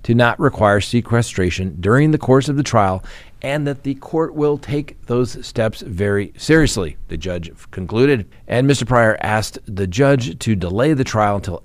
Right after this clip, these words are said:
April of twenty twenty-four. That's right, over a year, as he is awaiting potential D N A evidence from the Idaho State Lab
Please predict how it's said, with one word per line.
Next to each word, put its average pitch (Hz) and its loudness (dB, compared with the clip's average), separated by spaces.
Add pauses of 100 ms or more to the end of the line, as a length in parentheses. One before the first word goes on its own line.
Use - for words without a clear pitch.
(120)
April 135 2
of 87 -8
twenty 123 -2
twenty-four. 139 2 (380)
That's - -8
right, 107 -2 (400)
over 101 2
a 151 4
year, 139 4 (600)
as 101 0
he 135 6
is 139 6
awaiting 131 6
potential 139 0
D 127 4
N 131 4
A 120 0
evidence 123 2
from 123 -4
the 113 -6
Idaho 101 -4
State 90 -10
Lab 117 -6